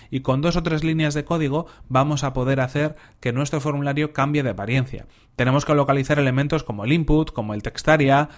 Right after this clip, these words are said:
elementos como, por ejemplo, eh, bueno, pues el color dentro del formulario, o los bordes del formulario,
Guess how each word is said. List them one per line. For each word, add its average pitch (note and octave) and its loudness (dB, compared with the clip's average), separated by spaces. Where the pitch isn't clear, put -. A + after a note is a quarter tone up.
elementos B2 -2
como, A#2 -2
por A#2 -2
ejemplo, A#2+ 0
eh, A#2 -2
bueno, A#2 -2
pues C3 -6
el A#2 -2
color B2 4
dentro A#2+ 2
del A2+ 0
formulario, D3+ 2
o A#2+ 2
los A2 -4
bordes B2 2
del A2+ -2
formulario, C#3 0